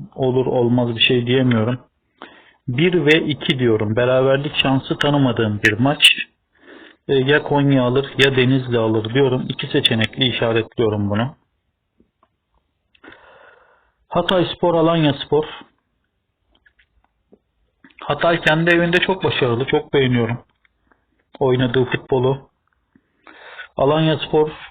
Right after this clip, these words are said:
uzun süre biliyorsunuz ligi lider götürdü. Sonradan bir düşüşe geçti. Şu an mesela beşinci sırada ligde.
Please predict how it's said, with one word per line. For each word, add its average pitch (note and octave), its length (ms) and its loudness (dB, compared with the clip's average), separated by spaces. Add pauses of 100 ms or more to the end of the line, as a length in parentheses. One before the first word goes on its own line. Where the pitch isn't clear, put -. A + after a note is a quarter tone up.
(180)
uzun D3+ 300 -2
süre C#3+ 280 0
biliyorsunuz C#3 480 0 (540)
ligi C3+ 280 -4
lider C#3 300 2
götürdü. B2+ 580 0 (120)
Sonradan B2+ 440 0
bir B2 100 -2
düşüşe A#2+ 400 -4
geçti. A#2 480 -2 (600)
Şu C#3 80 0
an B2+ 120 0
mesela A#2+ 460 0
beşinci B2+ 360 -2
sırada A2 340 -2
ligde. G#2 360 -6